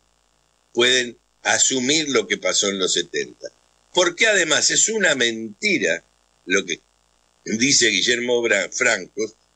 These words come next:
que el origen de la guerrilla estuvo en las universidades. La guerrilla que le dolió a la dictadura militar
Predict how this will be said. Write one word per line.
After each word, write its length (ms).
que 140
el 80
origen 420
de 80
la 120
guerrilla 420
estuvo 340
en 80
las 160
universidades. 760
La 200
guerrilla 760
que 440
le 280
dolió 760
a 120
la 140
dictadura 600
militar 760